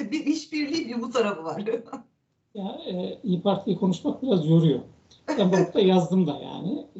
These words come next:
Speaker 2: Çünkü İYİ Parti'nin, e, üstünde kocaman kocaman soru işaretleri mevcut. Yani
Speaker 1: Evet.
Speaker 2: o soru işaretlerini de yeni, e, sahibi olmuş değil. Yirmi dört Haziran iki bin on sekizden itibaren ben o soru işaretlerini ortaya koydum. Belki
Speaker 1: Evet.
Speaker 2: senle biz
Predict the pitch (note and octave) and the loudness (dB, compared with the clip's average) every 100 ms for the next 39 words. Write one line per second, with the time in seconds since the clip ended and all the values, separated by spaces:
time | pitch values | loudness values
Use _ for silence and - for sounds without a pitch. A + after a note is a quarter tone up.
0 | - - - G#3+ F3+ E3+ D#3+ - E3 E3 | -12 -10 -6 -4 -2 -2 -4 -2 0 0
1 | C4 D4 D#3+ E3 - - - G3 G#3 F3+ | -2 -4 -4 -4 -6 -6 -4 -2 0 2
2 | F3 D3+ F3+ D#3 A#3+ A#3+ F#3 E3 F#3 E3 | 2 0 -4 -2 0 0 -2 0 2 0
3 | - G3 G#3+ E3+ C#3+ C#3+ - _ _ _ | 0 0 2 2 2 -6 -14 _ _ _
4 | - E3 F#3 G3+ - - F#3+ G3 - E3 | -4 0 0 0 -6 0 2 2 2 2
5 | D#3+ - G#3 D#4+ E3+ F3+ F#3+ F3 - - | 2 0 -4 0 0 4 4 4 0 -8
6 | E3+ E3 D#3+ - F3 D#3+ E3+ D4 - G#3 | -6 -4 -4 -2 0 0 0 -2 -2 -2
7 | C3+ - _ _ _ _ _ G3+ F3+ E3+ | -4 -8 _ _ _ _ _ 0 2 2
8 | F#3 D#3 G#3+ G#3 G3+ G3+ - G3+ G3 G#3+ | 0 0 -2 -2 -2 -2 0 -2 0 0
9 | G3 E3+ E3+ E3 D#3 D#3+ E3 - D#3+ D#3 | 0 0 0 0 0 -2 -2 -4 -4 -2
10 | F#3 D#3+ G3 F#3+ G3+ G#3+ F3 E3+ D3+ D3 | -4 -4 -2 -2 0 0 0 0 -4 -6
11 | - _ - E3+ - F3 G3 F3+ F#3 E3+ | -10 _ -4 -2 -2 -4 0 4 4 2
12 | F3 - | 0 -4